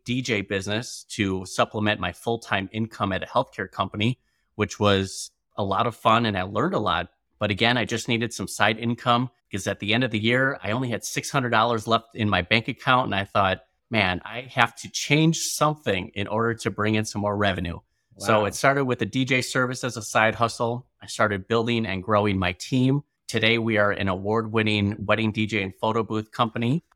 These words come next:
Speaker 1: We have won the Best of Weddings Award from The Knot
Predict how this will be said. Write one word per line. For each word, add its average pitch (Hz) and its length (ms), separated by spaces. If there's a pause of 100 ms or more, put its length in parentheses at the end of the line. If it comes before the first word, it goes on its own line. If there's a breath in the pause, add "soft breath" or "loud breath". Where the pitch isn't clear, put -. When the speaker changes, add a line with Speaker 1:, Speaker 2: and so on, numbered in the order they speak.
Speaker 1:
We 101 140
have 98 260 (360)
won 104 340
the 98 260
Best 113 340
of 110 100
Weddings 113 320
Award 107 320
from 113 140
The 113 80
Knot 104 280